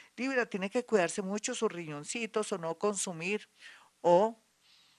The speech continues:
de disminuir, perdóneme que les prohíba, qué feo que le prohíban a uno cosas. Trate de disminuir la ingesta de sal o de exceso de sal porque de pronto su organismo va a llamar la atención.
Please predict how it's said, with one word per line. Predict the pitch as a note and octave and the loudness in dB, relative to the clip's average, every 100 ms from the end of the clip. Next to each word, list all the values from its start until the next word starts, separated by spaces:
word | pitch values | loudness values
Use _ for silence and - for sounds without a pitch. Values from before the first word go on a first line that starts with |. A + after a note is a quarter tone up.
| - | -20
de | - E3+ D#3+ | 2 8 8
disminuir, | D#3 D#3+ D#3 D#3+ D3+ E3 G#3 G#3+ G#3+ | 8 -2 -6 -4 -2 -2 -2 -4 -6
perdóneme | - F3+ F#3 G#3 A3 - | -4 0 2 0 -4 -2
que | F3+ | -2
les | - | -2
prohíba, | - D3+ D3 D#3 C3+ | 0 2 4 2 0
qué | - | -6
feo | - D#3 | -6 -4
que | F3 | -4
le | E3+ | -4
prohíban | D3+ C#3 D3+ | -4 -6 -6
a | E3+ | -8
uno | C#3+ E3 | -8 -6
cosas. | G3+ - - - - - - _ | -6 -8 -14 -20 -20 -20 -20 _
Trate | - F#3+ F3+ | 6 6 8
de | A3 A3 F3+ A#2 | 6 6 6 -2
disminuir | - F3 D#3 D#3 D3+ D#3+ E3 | -10 -8 -6 -4 0 0 2
la | G3 | 2
ingesta | G3 G#3 F3+ F#3 | 0 -2 0 2
de | F3 D3 | 2 0
sal | G#3 G#3+ C4 _ _ | 0 0 -2 _ _
o | - D#3+ | -4 2
de | D#3+ | 2
exceso | D#3 - F3 G3+ | 0 -4 -6 -4
de | A3 | -2
sal | A3+ A3+ G#3+ _ - - - - | 0 -2 -4 _ -20 -20 -16 -2
porque | A#3 A3 G#3 | -2 2 0
de | F3+ | 0
pronto | E3+ E3 D#3 G3+ | -4 -8 -4 -2
su | - | 2
organismo | F#3+ D#3 D#3 D#3+ F3 | 0 0 -4 -4 0
va | F3+ E3 | 2 2
a | |
llamar | D#3 D#3 D3 | 2 -4 -6
la | C#3+ | -6
atención. | C#3+ C#3+ C3+ C#3+ C3 | -6 -8 -6 -6 -6